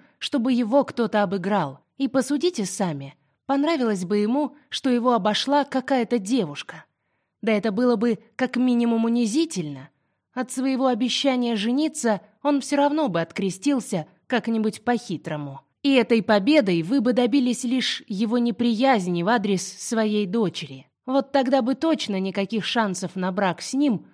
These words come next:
у Кайлисы не осталось. И смысл тогда всего этого? Хоть леди Альция и смотрела на меня по-прежнему свирепо, но больше ядом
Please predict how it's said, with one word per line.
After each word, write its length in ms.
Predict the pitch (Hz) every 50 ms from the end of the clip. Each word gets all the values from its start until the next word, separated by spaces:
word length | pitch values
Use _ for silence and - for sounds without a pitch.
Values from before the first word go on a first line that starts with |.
| _ _ -
у 120 | 277 269
Кайлисы 580 | - 269 254 240 233 220 226 233 208 - - 208
не 200 | 202 196 185 180
осталось. 760 | 175 - - - 208 190 160 139 139 - - - - - _ _ _ _ _ _ _
И 160 | - 233 220 196
смысл 600 | - - 202 196 185 185 175 185 202 202 214 202
тогда 340 | 226 226 214 208 220 233
всего 340 | 220 - - 233 220 233 233
этого? 480 | 226 226 226 226 220 214 226 226 226 - _ _ _ _ _ _ _ _ _ _ _ _ _
Хоть 200 | - 269 - 254
леди 280 | 240 247 247 226 190 233
Альция 600 | 226 220 214 185 - - 254 269 262 233 226 220
и 40 |
смотрела 600 | 196 - - 214 190 196 190 254 294 320 302 262
на 100 | 214 196
меня 380 | 190 190 190 185 180 175 170 156 - -
по-прежнему 640 | 202 196 - - 226 208 190 165 180 185 185 190 185
свирепо, 640 | 185 190 214 240 233 214 180 147 - 147 139 160 _ _ _ _ _ _ _ _ _ -
но 240 | 196 196 190 190 175
больше 400 | 165 196 233 254 233 - - 294
ядом 500 | 262 269 269 269 226 262 254 240 -